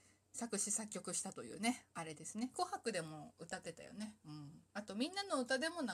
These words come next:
れてたんだよね。うん。が、まあ、発売しますって、久しぶりのシーディーという形態でね、発売しますっていうので、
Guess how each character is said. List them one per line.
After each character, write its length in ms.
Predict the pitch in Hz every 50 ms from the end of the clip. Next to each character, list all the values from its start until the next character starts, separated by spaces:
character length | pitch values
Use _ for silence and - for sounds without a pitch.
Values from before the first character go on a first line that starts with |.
| 165 160 160 -
れ 60 | -
て 100 | - - -
た 80 | - 123
ん 120 | - -
だ 60 | -
よ 60 | - -
ね。 220 | 196 226 240 247 - _ _ -
う 40 | 165
ん。 260 | 165 160 151 143 143 - - - - - - _ _ _ _ _ -
が、 160 | 262 285 285
ま 140 | 262 254 247
あ、 20 |
発 240 | 247 240 208 - 226
売 220 | 208 208 208 214
し 100 | 214 -
ま 160 | 247 269 285 285
す 120 | - 247
っ 20 | 208
て、 220 | - - - - -
久 160 | - - 240
し 120 | 247 - 254
ぶ 100 | 254 269
り 100 | 269 247
の 120 | 254 254
シ 140 | 247 - 294
ー 80 | 285
デ 120 | 254 311 302
ィ 20 | 269
ー 20 |
と 80 | 240 208
い 220 | 175 165 165 156
う 40 | 151 _ _ _ - _ _ _ _ -
形 140 | 247 240
態 160 | 240 247 240 233
で 120 | 233 226
ね、 140 | 254 294 294 - _ _ - - - - - - - -
発 180 | 247 - 233
売 180 | 220 220 220 214
し 100 | - 208
ま 160 | 202 202 202
す 100 | - 190
っ 20 | 175 160
て 160 | - - 156
い 40 | 156
う 20 |
の 100 | 160 170
で、 300 | 220 277 302 226 131 -